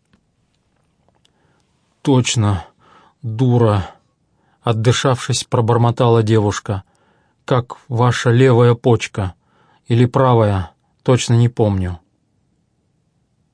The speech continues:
Некоторое время они стояли слитно. Он, морщинистый,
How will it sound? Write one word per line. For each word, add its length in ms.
Некоторое 500
время 480
они 240
стояли 500
слитно. 640
Он, 280
морщинистый, 960